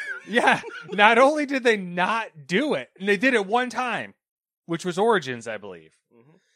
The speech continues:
Speaker 2: And Origins was great. And then they immediately came out with Odyssey, which was clearly like Origins, but, like, with a different fucking paint job.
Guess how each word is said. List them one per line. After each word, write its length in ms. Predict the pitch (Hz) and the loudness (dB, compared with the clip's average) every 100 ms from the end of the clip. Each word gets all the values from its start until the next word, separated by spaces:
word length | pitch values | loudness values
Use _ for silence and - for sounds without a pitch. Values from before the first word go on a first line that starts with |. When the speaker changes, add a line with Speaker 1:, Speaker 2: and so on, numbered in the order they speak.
| _ _ | _ _
Speaker 2:
And 140 | 165 180 | -2 2
Origins 420 | 185 202 196 185 | 4 2 -2 -6
was 160 | 175 143 | -10 -14
great. 440 | 139 135 127 95 _ _ _ _ - | -18 -14 -14 -14 _ _ _ _ -12
And 140 | 175 | -8
then 100 | 190 | -6
they 140 | 185 165 | -6 -6
immediately 440 | 160 214 208 190 | -6 -6 -6 -6
came 220 | 180 185 180 | -6 -6 -6
out 120 | 165 | -6
with 80 | 147 | -8
Odyssey, 420 | 143 160 156 139 | -10 -12 -12 -12
which 200 | 127 123 | -12 -14
was 120 | 123 - | -18 -20
clearly 500 | - 175 170 156 147 | -12 -10 -8 -10 -12
like 260 | 135 117 - | -14 -14 -12
Origins, 560 | 147 147 135 123 117 113 | -8 -8 -8 -14 -16 -14
but, 220 | - 117 | -10 -8
like, 340 | 113 110 104 _ - | -8 -10 -12 _ -14
with 200 | 127 110 | -12 -10
a 60 | |
different 480 | 104 123 127 127 117 | -10 -10 -10 -12 -14
fucking 640 | - 117 - 113 104 101 101 _ _ _ _ _ _ _ _ _ _ | -14 -14 -12 -18 -18 -20 _ _ _ _ _ _ _ _ _ _ _
paint 240 | 139 127 | -8 -8
job. 320 | 104 92 82 | -12 -16 -16